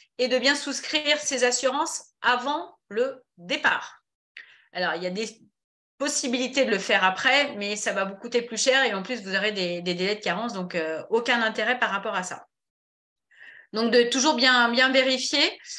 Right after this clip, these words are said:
Euh, l'offre que l'on met, euh, en fait à, à disposition des, des jeunes, euh, qui, on a bâti en fait une offre vraiment dédiée, euh,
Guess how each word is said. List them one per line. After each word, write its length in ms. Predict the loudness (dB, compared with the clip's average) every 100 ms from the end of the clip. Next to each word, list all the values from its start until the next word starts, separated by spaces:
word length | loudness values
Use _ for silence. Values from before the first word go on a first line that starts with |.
| -16 -14 2
Euh, 680 | 6 6 6 6 6 2 4
l'offre 400 | 4 4 2 -6 -4
que 80 |
l'on 240 | -4 -4 -4
met, 400 | 0 0 2 2
euh, 520 | 2 0 0 -2 -4 -6
en 100 | -6
fait 240 | -4 -2
à, 360 | 2 4 2 0
à 100 | -2
disposition 920 | -4 -8 -8 -8 -6 -6 -4 -4 -2 -2
des, 320 | -2 -4 -4
des 200 | -2 0
jeunes, 340 | 2 2 2
euh, 800 | 0 2 2 2 0 0 -2 -6 -10 -18 -20 _
qui, 1120 | -16 -12 -10 -8 -8 -8 -6 -6 -6 -6 -8 -10 -8
on 160 | -2 2
a 60 |
bâti 320 | 2 0 0
en 100 | -4
fait 220 | -2 -4 -2
une 120 | -4
offre 240 | -4 -6
vraiment 320 | -2 0 0 0
dédiée, 520 | -2 -4 -2 2 2
euh, 680 | 2 2 0 0 -2 -4